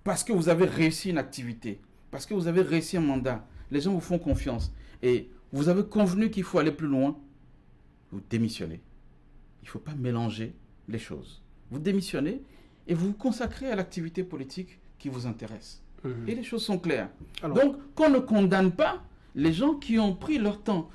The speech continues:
Speaker 1: leur énergie pour travailler, pour avoir des résultats, qu'on ne les condamne pas, qu'on ne fustige pas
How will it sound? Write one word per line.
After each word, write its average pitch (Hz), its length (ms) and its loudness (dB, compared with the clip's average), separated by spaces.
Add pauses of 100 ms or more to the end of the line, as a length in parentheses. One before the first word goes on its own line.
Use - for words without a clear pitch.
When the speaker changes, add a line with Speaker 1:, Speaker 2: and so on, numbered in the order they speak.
(160)
Speaker 1:
leur 190 140 4
énergie 190 560 2 (340)
pour 214 180 2
travailler, 202 520 -2
pour 214 260 0
avoir 185 220 4
des 175 80 4
résultats, 151 460 0 (1160)
qu'on 285 140 4
ne 285 100 8
les 269 60 2
condamne 247 360 2
pas, 302 200 -2 (440)
qu'on 262 120 2
ne 240 80 4
fustige - 580 -2
pas 294 200 2